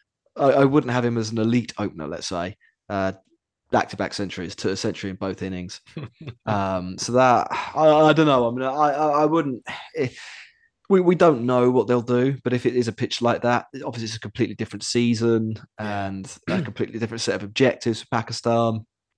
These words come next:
Speaker 1: Um, but yeah, if, if you're England, I, I, I, I'd probably be going with Will Jacks.
Speaker 2: Yeah, I mean, that's
Speaker 1: there.
Speaker 2: worth bringing out, the, the objectives. Uh,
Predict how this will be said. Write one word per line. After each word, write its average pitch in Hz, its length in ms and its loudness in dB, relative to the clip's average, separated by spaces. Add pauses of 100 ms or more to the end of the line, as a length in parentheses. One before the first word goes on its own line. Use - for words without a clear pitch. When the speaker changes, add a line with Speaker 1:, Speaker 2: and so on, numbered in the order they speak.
(480)
Speaker 1:
Um, 101 460 4 (140)
but 117 320 6 (720)
yeah, 104 460 -2
if, - 120 -18
if 117 220 -4
you're 120 120 2
England, 104 340 -4
I, 98 340 -4
I, 113 440 2
I, 110 240 -4
I'd 113 240 -6
probably 98 180 -6
be - 100 -16
going 92 200 -10
with 104 180 -14
Will 95 240 -12
Jacks. - 580 -10 (140)
Speaker 2:
Yeah, 110 220 -10 (200)
I 185 80 -2
mean, 226 120 0
that's 220 180 0
Speaker 1:
there. 101 80 0
Speaker 2:
worth - 180 -2
bringing 110 280 -4
out, 135 320 -8
the, 113 280 -8
the 117 120 -8
objectives. 123 920 -8
Uh, 104 400 -8